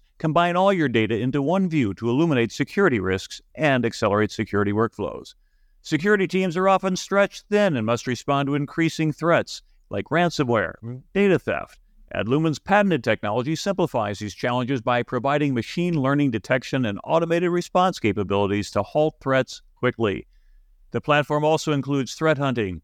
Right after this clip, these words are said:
Speaker 1: automated incident response, vulnerability management, honeypots, darknet exposure monitoring, compliance reporting and monitoring,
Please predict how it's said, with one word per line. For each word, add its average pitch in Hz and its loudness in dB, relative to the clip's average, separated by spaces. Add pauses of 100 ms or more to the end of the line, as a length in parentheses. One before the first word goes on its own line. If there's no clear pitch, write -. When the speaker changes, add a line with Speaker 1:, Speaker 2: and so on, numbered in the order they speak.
(160)
Speaker 1:
automated 120 -2
incident 147 2
response, - -2 (100)
vulnerability 139 2
management, 80 -4 (280)
honeypots, 196 2
darknet 160 2
exposure 143 -2
monitoring, 131 -2 (160)
compliance 151 -2
reporting 120 0
and 92 -4
monitoring, 117 2